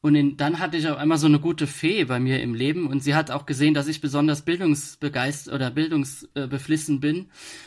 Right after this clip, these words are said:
und, äh, hat in mir irgendwie etwas gesehen, das ich selber noch nicht sehen konnte und nahm mich dann zu Lesungen mit, ins Theater mit, hat mir den Spiegel in die Hand gedrückt, mir ein Abo geschenkt und, ähm, so hab ich dann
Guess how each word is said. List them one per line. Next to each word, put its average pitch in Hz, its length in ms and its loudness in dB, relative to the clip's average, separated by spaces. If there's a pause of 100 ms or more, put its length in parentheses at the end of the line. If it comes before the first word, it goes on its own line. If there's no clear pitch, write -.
(140)
und, 151 320 0
äh, 139 200 0
hat 151 240 -4
in 139 120 -2
mir 151 200 0
irgendwie 156 220 2
etwas 143 320 -6
gesehen, 143 300 2
das 139 120 2
ich 135 80 -4
selber 143 240 0
noch 135 100 0
nicht 127 160 -2
sehen 131 220 0
konnte 120 400 -4
und 110 140 -6
nahm 131 180 0
mich 135 180 -2
dann 120 180 -6
zu - 140 -6
Lesungen 147 540 4
mit, 143 180 2
ins 120 220 -4
Theater 147 440 -2
mit, 151 340 -4 (380)
hat 147 160 0
mir 147 100 0
den 131 120 -2
Spiegel 180 540 -4
in 170 160 -4
die 156 100 0
Hand 170 220 -2
gedrückt, 185 500 -10
mir 147 120 -2
ein 139 80 -2
Abo 151 240 -6
geschenkt 160 560 -6 (520)
und, 147 340 -4
ähm, 143 380 0
so 147 200 -2
hab 180 140 0
ich 160 120 -6
dann 165 300 -4